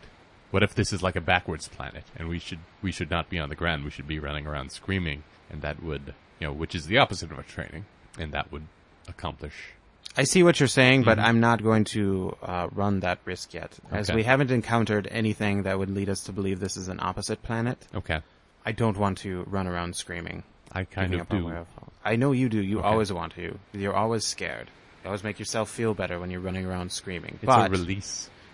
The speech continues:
Speaker 2: It is a release. But this is what I'm saying. I'm the Commander Major, and we're going to find out what that whistle came from.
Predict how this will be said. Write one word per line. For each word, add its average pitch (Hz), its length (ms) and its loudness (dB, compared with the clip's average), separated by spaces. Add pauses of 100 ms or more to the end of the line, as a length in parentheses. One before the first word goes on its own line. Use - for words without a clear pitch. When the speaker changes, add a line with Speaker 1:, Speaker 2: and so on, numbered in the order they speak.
(120)
Speaker 2:
It 104 100 -2
is 107 140 0
a 101 60 -4
release. - 480 -6 (280)
But - 380 0 (360)
this 107 140 -6
is 110 140 -4
what 107 140 0
I'm 92 160 0
saying. - 380 -8 (380)
I'm 110 120 2
the 120 60 2
Commander 147 300 6
Major, 92 460 2 (440)
and 104 100 -2
we're 104 80 2
going 98 200 2
to - 60 -8
find 120 260 4
out 92 280 4
what 92 160 -2
that 92 180 -2
whistle 92 300 -4
came 87 180 -8
from. - 280 -12